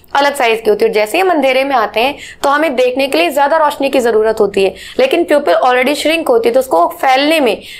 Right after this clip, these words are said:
ज्यादा light को अंदर लेने के लिए फैलने में या बड़ा होने में थोड़ा कुछ second का समय लगता है, इसलिए हमें अंदर एकदम से दिखाई नहीं देता और कुछ second बाद ही हम normal देखने लगते हैं। यानी कि जो pupil का size है, वो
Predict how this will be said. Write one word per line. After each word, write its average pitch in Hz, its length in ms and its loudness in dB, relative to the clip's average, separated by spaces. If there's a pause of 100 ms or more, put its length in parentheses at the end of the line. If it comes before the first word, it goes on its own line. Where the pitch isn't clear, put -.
ज्यादा 254 360 2
light 311 280 2
को 320 100 0
अंदर 262 400 0
लेने 220 280 2
के 247 320 -2 (220)
लिए 294 160 0
फैलने 277 480 0
में 262 120 2
या 269 120 0
बड़ा 226 240 0
होने 247 260 0
में 285 120 0
थोड़ा 403 300 4
कुछ 392 200 -2
second 254 320 -2
का 269 100 0
समय 254 280 -2
लगता 202 260 0
है, 185 160 0 (260)
इसलिए 349 280 2
हमें 302 200 0
अंदर 240 240 0
एकदम 226 260 -4
से 277 100 -2
दिखाई 247 380 2 (300)
नहीं 220 300 0
देता 185 260 0
और 196 80 0
कुछ 370 320 -4
second 269 260 -2
बाद 214 200 0
ही 214 60 -2
हम 247 100 -2
normal 233 400 0 (260)
देखने 226 300 0
लगते 190 240 -2
हैं। 196 120 0
यानी 220 200 -2
कि 339 120 0
जो 311 140 -2
pupil 277 320 0
का 311 140 2
size 226 360 0
है, 254 100 0
वो 311 420 0